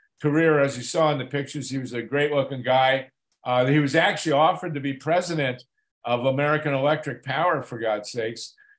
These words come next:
uh, and turned it down to be an independent attorney. But he was really on the case and very, very important to all of us. So, uh, Cliff, we, we miss you, and, uh, we, we wanna salute your incredibly great work.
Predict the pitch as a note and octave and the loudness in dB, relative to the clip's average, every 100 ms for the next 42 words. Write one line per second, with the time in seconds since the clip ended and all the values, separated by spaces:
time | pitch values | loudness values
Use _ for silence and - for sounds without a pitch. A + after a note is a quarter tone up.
0 | - A#2+ A2+ B2 B2 A#2+ D#3 D#3 C#3 C3 | -10 -4 -4 -2 -6 -2 -2 0 -2 0
1 | C#3 D3 C3+ C3 B2 B2+ A#2+ C3 C3 B2+ | 0 0 -2 -6 -6 -8 -8 -8 -8 -8
2 | A2 - D3 C#3 B2 A2+ A#2 A2 - _ | -12 -6 -4 -2 -4 -4 -4 -4 -10 _
3 | - C#3+ D3 C#3 D3+ E3 E3+ D3+ C#3 B2+ | -4 0 0 0 2 2 2 0 -2 -4
4 | D3 C#3+ C#3 C#3 - C#3+ C#3+ C#3 C3 C3 | -2 -2 -2 -8 -4 0 0 0 -2 -2
5 | A#2+ - _ _ B2 B2 C#3+ C#3 B2+ B2 | -4 -8 _ _ -14 -4 0 0 -2 -4
6 | B2 B2+ B2 A2+ A2 - A#2+ A#2 - A#2 | 2 2 2 -2 -6 -4 -4 -4 -6 -4
7 | A2 A2 - D3+ C#3 - B2 A2+ G#2+ _ | -2 -4 -4 -2 -2 -2 -6 -6 -8 _
8 | _ _ B2+ B2 D3 D3+ D#3 D3+ C3 B2 | _ _ -10 -2 0 0 2 2 2 -2
9 | A#2+ A#2+ A#2 A#2 A#2+ A#2+ A#2+ B2+ C3 C3+ | 0 0 0 0 -4 -4 -6 -6 -6 -6
10 | C3 - C3 C#3 D3 B2 A#2+ A2+ A2+ - | -6 -6 -2 -2 -2 -4 -6 -8 -10 -4
11 | E3 D#3+ B2+ B2 B2 A#2 A#2 A2+ G2+ | -2 -2 -4 -6 -4 -4 -2 -4 -6